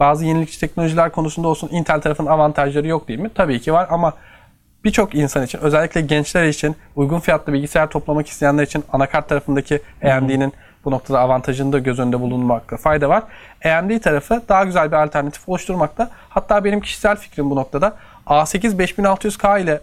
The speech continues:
Speaker 1: A on beş bin sekiz yüz K arasındaki on beş yirmi yani yerine göre yirmi beş dolarlık farkında kullanıcı tarafından hani biraz daha dişini sıkıp A on tarafından tercihini yapması yönünde. Çünkü gra-,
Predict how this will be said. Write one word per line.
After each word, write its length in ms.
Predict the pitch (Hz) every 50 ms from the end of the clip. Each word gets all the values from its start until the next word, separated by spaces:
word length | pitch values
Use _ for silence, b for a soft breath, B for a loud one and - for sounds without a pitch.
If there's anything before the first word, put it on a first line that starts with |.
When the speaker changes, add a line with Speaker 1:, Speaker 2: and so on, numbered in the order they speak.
| -
Speaker 1:
A 200 | - 151 156 160
on 260 | 151 180 190 185 170 156
beş 180 | 151 - -
bin 60 | 175
sekiz 180 | 165 - 180 190
yüz 120 | 208 196
K 120 | - - 165
arasındaki 500 | 165 160 147 143 - - 156 147 - 143 -
on 240 | - - 170 170 165
beş 220 | 170 156 - -
yirmi 300 | 165 160 165 160 151 151 151
yani 240 | 151 143 139 139 147
yerine 240 | 165 170 170 170 156
göre 140 | 151 151
yirmi 180 | 151 156 151 160
beş 160 | 180 175 -
dolarlık 360 | - 156 151 143 143 143 -
farkında 500 | - 165 165 160 - 165 147 143 185 196 B B B B B B
kullanıcı 400 | - 170 165 175 185 190 202 214
tarafından 420 | - 185 165 151 - 160 160 160
hani 180 | 165 190 180 170
biraz 260 | 202 202 196 185 170
daha 180 | 185 180 180 160
dişini 260 | 151 - - 180 170
sıkıp 260 | - - - - 226 - B B B B B B
A 180 | - 175 180 185
on 160 | 190 196 196 - - - _ _
tarafından 460 | - 160 151 139 - - 147 147 139 143
tercihini 420 | - 165 156 147 143 156 190 208 - -
yapması 360 | 190 180 - 185 175 - 175
yönünde. 260 | 151 131 135 156 190
Çünkü 340 | - - 175 170 - 180 170 B B B B B B -
gra-, 140 | 156 147